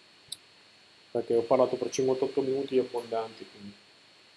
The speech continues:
Ehm, allora,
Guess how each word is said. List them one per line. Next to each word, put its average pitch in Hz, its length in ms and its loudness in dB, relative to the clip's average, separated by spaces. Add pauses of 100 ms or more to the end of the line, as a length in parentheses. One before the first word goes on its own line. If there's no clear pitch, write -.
(120)
Ehm, 104 1400 -4 (600)
allora, 110 420 4